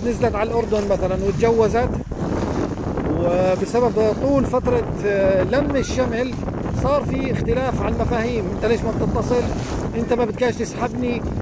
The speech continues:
أنت ما بتسألش فيي؟ أنت بتبعتش هدايا؟" من القصص هاي والدواوين، وصار الطلاق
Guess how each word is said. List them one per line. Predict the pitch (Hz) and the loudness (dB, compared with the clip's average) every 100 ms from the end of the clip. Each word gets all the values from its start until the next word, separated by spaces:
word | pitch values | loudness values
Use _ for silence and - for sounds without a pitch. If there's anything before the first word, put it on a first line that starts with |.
| - - | -2 0
أنت | 240 254 | 0 2
ما | 247 | 0
بتسألش | 226 214 254 247 - | 0 -2 0 0 0
فيي؟ | - 262 247 240 226 - - - | -2 -2 0 0 0 0 -2 0
أنت | 254 247 | -2 2
بتبعتش | 254 240 220 233 233 - | 2 2 0 0 0 0
هدايا؟" | 220 233 240 240 - - - - - | 0 2 2 2 0 -2 -2 -2 -2
من | 214 | -2
القصص | 214 240 226 214 220 | 0 0 0 -2 0
هاي | 233 | 2
والدواوين، | 208 185 202 208 240 277 240 - - - - - - - - - 156 | 2 2 2 2 0 -2 -2 -2 -4 -2 -4 -4 -2 -2 -2 -2 0
وصار | 190 196 - - 214 220 | 2 0 -2 -2 0 0
الطلاق | 196 202 185 165 | 0 0 0 0